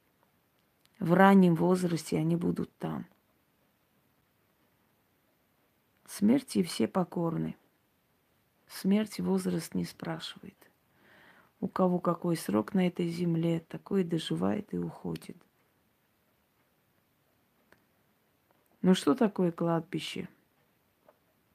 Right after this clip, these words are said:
Какие законы есть у кладбища? Что нужно знать, чтобы обезопасить себя?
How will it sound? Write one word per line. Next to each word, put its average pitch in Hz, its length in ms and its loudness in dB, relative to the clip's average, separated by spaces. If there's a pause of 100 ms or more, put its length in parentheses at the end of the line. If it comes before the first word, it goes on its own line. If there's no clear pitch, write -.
(720)
Какие 226 280 4
законы 196 680 4
есть 156 340 -4
у 170 60 -4
кладбища? - 720 -8 (1900)
Что - 280 4
нужно 170 340 4
знать, 190 420 4
чтобы 165 540 -2
обезопасить 165 880 -2
себя? 165 540 -4